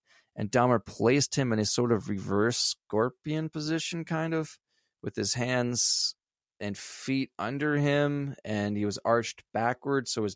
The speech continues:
pelvis stuck up in the air. The furthest, it's really horrible stuff. And so Tony Podesta has this golden sculpture made to look just like the victim, just like the victim, and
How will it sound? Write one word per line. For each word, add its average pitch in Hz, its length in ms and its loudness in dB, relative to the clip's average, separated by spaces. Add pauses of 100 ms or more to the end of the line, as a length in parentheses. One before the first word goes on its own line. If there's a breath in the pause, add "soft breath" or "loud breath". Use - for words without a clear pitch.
pelvis 127 380 -2
stuck - 400 -2
up 143 180 0
in 139 80 0
the 135 200 -2
air. 139 440 2 (480)
The 117 60 -12
furthest, 139 640 0
it's - 240 -4
really 117 180 2
horrible 98 300 2
stuff. 95 340 0 (680 soft breath)
And 113 100 -2
so 123 320 6 (680)
Tony 160 200 4
Podesta 131 480 8
has 113 240 6
this 104 160 2
golden 117 380 6
sculpture 131 420 2
made 98 360 4
to 101 100 -4
look 98 260 2 (160)
just 135 560 6
like 120 300 2
the 113 80 -2
victim, 135 400 0 (1040)
just 131 360 2
like 123 260 2
the 110 80 -4
victim, 131 420 2 (520 soft breath)
and 113 500 2